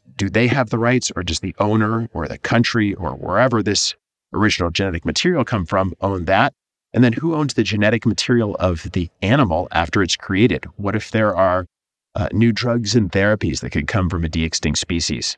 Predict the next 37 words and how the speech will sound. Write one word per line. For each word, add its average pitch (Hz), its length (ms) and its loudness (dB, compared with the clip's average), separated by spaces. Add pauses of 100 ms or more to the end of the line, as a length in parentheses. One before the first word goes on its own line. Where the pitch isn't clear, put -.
(140)
maybe 78 220 0
a 87 40 -2
de-extinct 85 460 -4
plant - 300 0
species - 480 -6
or 50 100 -4
amphibian 95 480 -2
species? - 420 -8 (100)
Who 127 160 6
knows? 87 300 -2 (560)
Anyway, 143 280 2
these 127 240 2
are 127 100 2
all 127 220 -2
huge, 110 500 0
huge 101 220 0
issues. 90 260 -2
And 101 80 0
there 104 80 2
are 82 60 2
other 101 160 0
issues 90 340 -2
about - 240 -4
habitat. 123 640 0
Where 82 140 -10
do 82 100 -8
these 80 180 -4
things 78 240 -4
get - 180 -8
to 87 100 -4
live? 123 400 0
Ecological 117 600 0
repercussions, 104 840 0 (280)
if 76 120 -6
they're 80 160 -2
invasive, 113 440 0
and 101 160 -2